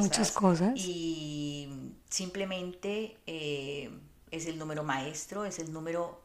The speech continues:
Speaker 2: que te abre puertas.
Speaker 1: Ok.
Speaker 2: Es como una llave, ¿sí?
Speaker 1: Perfecto.
Speaker 2: Y para mí la gratitud es una llave, por lo tanto tiene el número cuarenta y cuatro que te abre las puertas que tú quieras abrir.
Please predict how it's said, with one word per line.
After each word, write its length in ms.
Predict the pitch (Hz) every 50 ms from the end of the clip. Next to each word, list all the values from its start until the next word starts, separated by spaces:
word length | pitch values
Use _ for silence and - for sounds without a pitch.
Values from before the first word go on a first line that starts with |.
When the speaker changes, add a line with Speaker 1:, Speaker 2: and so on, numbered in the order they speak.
| - -
Speaker 2:
que 100 | - 175
te 140 | - 165
abre 220 | 151 143 139 143 143
puertas. 640 | - - 131 110 - - - - - - - - - - - - - - - -
Speaker 1:
Ok. 100 | - - - - - -
Speaker 2:
Es 400 | - 170 165 - - - - - -
como 140 | 190 180 170
una 160 | 160 160 156
llave, 300 | 147 156 151 - 131 135 - - - - _ _ - - - _ _ - - -
¿sí? 140 | - - -
Speaker 1:
Perfecto. 480 | - 214 190 180 - 220 202 175 - - -
Speaker 2:
Y 200 | 190 196 196 202
para 220 | 196 - 185 175
mí 120 | 170 165 156
la 80 | 156 160
gratitud 400 | 170 170 165 165 160 165 180 180
es 120 | 196 - 185
una 140 | 165 160
llave, 360 | 160 160 170 170 165 160 170 170 - -
por 80 | 147
lo 80 | 147 147
tanto 240 | 147 156 151 175 165
tiene 260 | 170 165 165 165 170
el 140 | 165 151 151
número 320 | 147 147 147 160 170 170
cuarenta 300 | - 185 185 185 - 208
y 40 | 202
cuatro 440 | - 208 196 180 180 - 196 196 196 - - - -
que 140 | - - 185
te 160 | 180 170 160
abre 340 | 160 180 202 202 175 165 160
las 200 | 143 143 147 -
puertas 500 | - - - 147 139 139 - - 147 -
que 120 | - 160 147
tú 520 | - - - - 220 254 311 302 302 - - - - - -
quieras 360 | - 339 339 - 143 147 -
abrir. 320 | - - - - - -